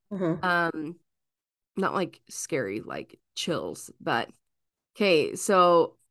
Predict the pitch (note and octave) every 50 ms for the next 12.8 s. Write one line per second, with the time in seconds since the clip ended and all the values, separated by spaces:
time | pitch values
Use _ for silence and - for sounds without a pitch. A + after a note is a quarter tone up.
0 | - F#3+ F#3 - F3 E3+ - - G3 F3+ F3+ F3+ F3+ - - - F3 F3+ F3 E3+
1 | E3 D#3+ E3 - - F3+ - - F3+ F3 - - G3+ G3 G3+ F#3 F#3 F#3 E3 -
2 | - - E3+ E3+ F3 F3+ F3+ E3 D3+ D3 C#3 C#3+ - - F#3+ G#3+ A3+ A#3+ A3+ B2+
3 | C#3+ D#3+ C#3 - - C#3+ C#3+ C#3 D#3+ E3+ B2 G2 A2 D3 C#3 B2+ F3 - - -
4 | F3+ E3 - - F#3+ F#3+ F3+ F3 E3+ E3+ E3+ F3+ E3+ F3 E3 F#3 C#3+ - - F#3
5 | E3+ F3 E3+ F3 E3+ F#3 F3 F3+ F3+ D#3+ - D#3+ F3+ F3+ - - - - - -
6 | - - - - _ - - - F#3 F3 E3 D#3+ D3+ - F3 F#3 F3+ - F#3+ G3
7 | F#3+ G3+ G#3 - - E3+ F3 B2+ D3+ D#3+ D#3+ E3 F3 F3 - F3+ F3+ F3 F3 F3+
8 | G3+ F#3+ E3 - - - - _ _ _ _ _ _ _ - - - - - G3+
9 | F#3 - A#3 G#3+ - - B3 A#3+ A#3 G#3 F#3+ G3+ F#3+ G3+ G3+ G3+ G3 F#3+ - -
10 | F#3 G3 - F#3 F#3+ F3+ F#3 F3+ F3+ D3 - - G2 - C#3 D#3 E3 D#3+ E3 E3
11 | D3 C#3+ A#2 G#2+ G#2+ G#2+ G#2 - - _ _ _ - - - _ _ _ _ _
12 | _ - - F#3 G3 F#3 - - - F#3 F3 F3 E3+ E3 D#3 -